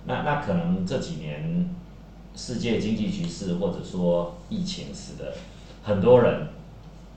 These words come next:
开始觉得，啊，他是不是要去境外谋一个更好的工作？或者他也许也存在的一个，就是说，呃，我，我要做诈骗，在台湾一定要被抓，那当然不能做。诶，那到柬埔寨去做嘞？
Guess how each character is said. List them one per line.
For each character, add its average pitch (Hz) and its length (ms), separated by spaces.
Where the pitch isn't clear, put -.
开 123 300
始 - 240
觉 73 240
得， 76 180
啊， 95 260
他 113 140
是 - 80
不 107 60
是 107 80
要 95 160
去 95 140
境 90 280
外 87 300
谋 87 180
一 92 60
个 170 80
更 87 220
好 - 100
的 - 120
工 - 120
作？ - 220
或 - 160
者 90 160
他 120 380
也 98 180
许 80 340
也 80 100
存 87 220
在 95 120
的 85 120
一 85 140
个， 80 100
就 - 200
是 80 80
说， - 240
呃， 87 80
我， - 440
我 - 80
要 220 80
做 - 140
诈 - 200
骗， 107 420
在 113 100
台 95 160
湾 101 100
一 101 40
定 104 100
要 101 60
被 101 120
抓， 92 200
那 95 60
当 90 100
然 87 160
不 85 80
能 78 100
做。 80 320
诶， 139 220
那 147 100
到 120 460
柬 110 180
埔 92 140
寨 104 180
去 101 140
做 90 260
嘞？ 82 220